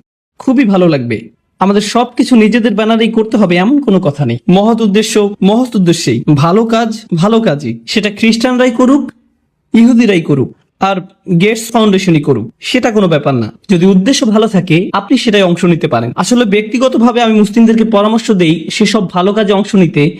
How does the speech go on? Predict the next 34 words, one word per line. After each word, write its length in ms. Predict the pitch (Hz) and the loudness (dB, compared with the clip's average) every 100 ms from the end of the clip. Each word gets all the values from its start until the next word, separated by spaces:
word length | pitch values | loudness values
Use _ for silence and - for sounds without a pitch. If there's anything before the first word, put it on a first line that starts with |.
| - _ - | -20 _ 0
যেগুলো 320 | 160 185 208 | 0 2 0
অমুসলিমদের 720 | 180 190 220 - 247 226 214 | 0 0 -2 0 2 4 2
দ্বারা 200 | 175 170 | 0 -2
পরিচালিত 520 | 151 170 165 156 147 | 0 0 0 -4 -4
হয়, 280 | 127 127 113 - _ - 156 | -2 -2 -2 -8 _ -2 0
যেন 400 | 143 170 220 254 | 2 0 0 0
তারা 240 | 254 240 | 0 -2
দেখে 520 | 170 185 202 233 180 | 0 -2 0 0 2
যে 140 | 170 170 | 2 2
মুসলিমরাও 680 | 175 185 - 240 240 254 | 2 0 2 4 4 4
এসব 300 | 190 190 175 | 0 0 -2
ব্যাপারে 380 | 156 165 170 165 | -2 -2 -2 -2
কেয়ার 300 | 160 165 143 | -2 0 -2
করে 300 | 139 117 117 190 | -2 -4 -2 -2
এবং 240 | 180 202 | 0 0
এর 180 | 196 220 | 0 0
মাধ্যমে 340 | 240 220 254 247 | 0 2 2 2
তারাও 280 | 185 220 | 0 0
সুযোগ 440 | 240 220 208 240 226 | 0 0 2 2 0
পাবে 260 | 185 160 | -2 0
ইসলামের 440 | 175 180 208 196 185 | -2 -2 -2 2 2
ব্যাপারে 280 | 180 180 160 | 0 0 0
প্রশ্ন 360 | 175 190 190 | -2 0 -2
করতে। 400 | 160 135 - 139 _ - | -2 -6 -6 -8 _ -4
এটা 260 | 214 226 262 | -2 0 0
তাদের 280 | 247 208 | 0 0
একটা 140 | 214 202 | 0 -2
সুযোগ 400 | - 190 202 165 | 0 2 2 2
দেয়। 220 | 151 - | -2 -4
কাজেই 280 | - 208 220 | -4 -2 0
স্বেচ্ছাসেবা 560 | 247 240 277 233 185 | -2 -2 -2 -2 0
দিন, 320 | 151 127 156 - _ | 0 -2 -4 -10 _
সাহায্য 440 | - 208 226 202 | -4 0 0 0
করুন, 440 | 175 151 127 135 | 0 0 -2 -4